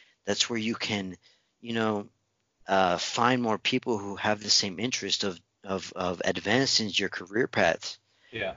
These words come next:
Speaker 1: yes, you will find gatekeepers. Yes, you will find people in your path. But you know what? It all works out in the end.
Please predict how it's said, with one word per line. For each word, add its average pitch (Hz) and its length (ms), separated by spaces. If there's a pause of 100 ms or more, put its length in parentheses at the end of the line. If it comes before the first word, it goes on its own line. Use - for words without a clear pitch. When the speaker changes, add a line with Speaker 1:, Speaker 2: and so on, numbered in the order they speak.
Speaker 1:
yes, 117 400
you 113 140
will 104 180
find 98 380
gatekeepers. 98 840 (260)
Yes, 117 300
you 110 100
will 101 140
find 104 260
people 98 380
in 92 60
your 90 120
path. 117 480 (360)
But 104 200 (480)
you 113 140
know 123 100
what? 117 280 (220)
It 107 240
all 113 240
works 107 320
out 101 160
in 98 140
the 85 180
end. 107 340